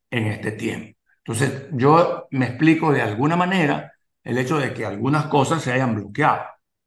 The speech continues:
Por otro lado, yo sí creo que hay, yo sí creo que hay una actividad importante, quizás, como siempre, ha habido un problema de comunicación, pero yo sí he visto inauguraciones de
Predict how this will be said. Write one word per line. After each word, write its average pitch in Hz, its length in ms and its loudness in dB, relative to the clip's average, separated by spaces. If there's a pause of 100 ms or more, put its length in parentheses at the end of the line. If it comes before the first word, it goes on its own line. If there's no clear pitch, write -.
(180)
Por - 140 0
otro 233 220 4
lado, 196 420 4
yo 151 180 2
sí 185 200 -6
creo 170 320 -2
que 160 120 -2
hay, 151 320 -2
yo 120 140 -8
sí 160 100 -6
creo 175 180 -4
que 180 140 -4
hay 131 200 0
una 202 240 -2
actividad 131 540 -2
importante, 147 680 -4
quizás, 139 440 -6
como 123 180 -4
siempre, 139 460 2
ha 127 60 2
habido 135 200 0
un 135 80 -2
problema 131 340 -2
de 127 80 -6
comunicación, 127 800 0 (640)
pero - 380 -2
yo 143 260 4
sí 151 120 0
he 147 40 2
visto 156 420 4
inauguraciones 127 1040 0
de 117 320 -6